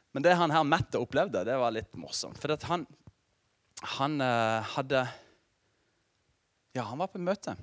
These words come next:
og så hadde han fått en så klar tiltale. Han hadde vært baggast i salen, så hadde lovsang og god stemning og sånt. Så han hadde fått så for seg at Gud, nei, eh, «Matt, nå skal du begynne å flakse som fuglen under lovsangen.»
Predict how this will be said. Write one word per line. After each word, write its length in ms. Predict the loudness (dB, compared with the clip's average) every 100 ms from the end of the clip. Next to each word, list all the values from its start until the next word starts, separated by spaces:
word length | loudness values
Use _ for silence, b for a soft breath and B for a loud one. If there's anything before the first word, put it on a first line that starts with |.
| -18 _
og 80 | -8
så 160 | -6
hadde 160 | -6 -10
han 80 | -8
fått 300 | -8 -8 -10
en 60 | -8
så 140 | -6 -6
klar 380 | -4 -2 -2 -4
tiltale. 480 | -8 -8 -8 -4 -2
Han 140 | -2
hadde 100 | -2
vært 220 | -2 -2 -2
baggast 380 | -2 -2 -8 -10
i 60 | -6
salen, 320 | -4 -4 -6 -16 B B
så 100 | -4
hadde 140 | 0
lovsang 540 | 2 2 0 -6 -6 -6 -6
og 80 | -6
god 160 | -6 -4
stemning 480 | -2 -2 -2 0 -2
og 80 | 2
sånt. 240 | 0 0 B B B
Så 140 | B 4
han 80 |
hadde 100 | 4
fått 300 | 2 2 2 0
så 160 | 0 0
for 220 | -4 -6
seg 160 | -6 -8
at 80 | -8 -6
Gud, 160 | -4 0
nei, 140 | 4 4
eh, 300 | 4 2 0 -2
«Matt, 380 | -2 -2 -2 -8 -10 b b b
nå 120 | -8 -4
skal 180 | -4
du 20 | -4
begynne 320 | -6 -6 -8
å 80 | -8
flakse 520 | -8 -10 -6 -6 -4
som 140 | -6 -6
fuglen 340 | -10 -10 -14 -20 _ b b -4
under 180 | 2
lovsangen.» 520 | 2 2 0 -2 -4